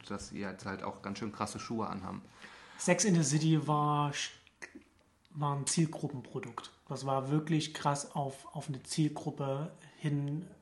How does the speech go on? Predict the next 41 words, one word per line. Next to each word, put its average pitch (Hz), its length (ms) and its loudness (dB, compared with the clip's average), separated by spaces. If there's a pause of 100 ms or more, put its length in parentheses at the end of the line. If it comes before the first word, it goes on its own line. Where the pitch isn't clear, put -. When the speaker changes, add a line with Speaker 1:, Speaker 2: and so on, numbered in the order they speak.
(120)
Speaker 2:
äh, 135 380 -6
geschrieben 160 640 2
und 147 260 -4
produziert. 139 440 -4
Speaker 1:
Finde 139 220 -4
ich - 160 -12
aber 143 100 -10
nicht 143 220 -6
so - 80 -6
krass. - 340 -8
Also 110 200 -4
ich - 120 -6
finde 139 300 0
es 120 140 -6
im 131 120 -2
Endeffekt 135 400 -2
Speaker 2:
Doch. 151 60 2
Speaker 1:
wird 135 160 6
es 123 300 -4
krasser 139 300 2
dargestellt, 139 680 4
als 127 260 -4
Speaker 2:
Also 151 380 0
Speaker 1:
wenn 123 80 2
man 127 140 4
die 117 120 2
Serie 113 320 2
guckt, - 360 -6
finde 127 300 0
ich, - 360 -8 (320)
oder 120 340 6 (260)
findest 131 300 0
du 143 60 0
das 143 160 2
als 113 180 -2
Mann 135 300 6
jetzt - 520 -2
sehr, 110 600 2 (280)
also 104 240 0
denkst 110 300 2
du, 117 80 -4